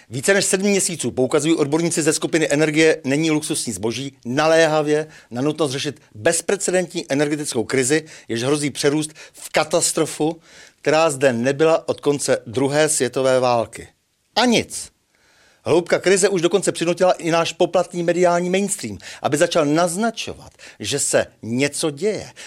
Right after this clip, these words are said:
Leč pojmenovat příčiny a neodvratné následky se mu nechce, protože na to jsou hlavní aktéři příliš zbabělí, zkompromitovaní a často úsudku nevalného. Co s tím?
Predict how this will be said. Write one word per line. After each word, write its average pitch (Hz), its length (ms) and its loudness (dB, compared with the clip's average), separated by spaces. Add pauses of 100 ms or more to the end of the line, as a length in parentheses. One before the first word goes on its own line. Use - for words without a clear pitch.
Leč 135 200 0
pojmenovat 175 420 2
příčiny 185 340 -4
a 131 120 -2
neodvratné 160 680 -2
následky 147 420 -4
se 160 120 -6
mu 135 120 -8
nechce, 117 500 -6 (240)
protože 143 380 0
na 139 140 -2
to 185 100 -2
jsou 180 300 -2
hlavní 147 320 -2
aktéři 156 400 -4 (200)
příliš 147 360 -6
zbabělí, 185 680 -4
zkompromitovaní 175 1040 -4
a 185 80 -4
často 196 400 -2 (260)
úsudku 151 420 -2
nevalného. 107 760 0 (440)
Co - 180 -2
s - 100 -2
tím? 156 320 -4